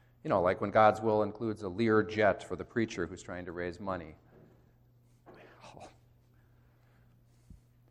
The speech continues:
The truth is, our post-Christian world for the last fifty years has become increasingly skeptical of the whole idea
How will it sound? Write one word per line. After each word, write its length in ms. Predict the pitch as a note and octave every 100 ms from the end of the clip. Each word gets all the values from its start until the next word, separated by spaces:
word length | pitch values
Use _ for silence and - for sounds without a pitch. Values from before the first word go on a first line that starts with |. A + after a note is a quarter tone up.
| _ _ _ _ _ -
The 60 |
truth 340 | - E3 D3+ A#2+
is, 200 | G2 F2
our 300 | F#2+ F#2+ F#2+ -
post-Christian 760 | A#2+ A2 - A#2+ A2+ - F#2+
world 340 | G2 G#2+ G2+ -
for 80 | G2
the 80 |
last 480 | F#2 G2 G2 G2+ - - - _ _ _ _ _
fifty 280 | C3 B2+ B2+
years 440 | A2+ A#2 A2+ G#2+
has 220 | A2 G2+ G2+
become 260 | G#2 G#2+
increasingly 720 | G#2+ G2 D3+ D3+ D3+ C3 A#2 A2
skeptical 920 | - - D3 D3 D#3+ - G2+ F2+ F2+
of 200 | G#2+ A2
the 120 | A2+
whole 480 | - D3 D#3+ E3+ -
idea 840 | D3 D3+ C3+ G#2+ C3 A3 B2+ C2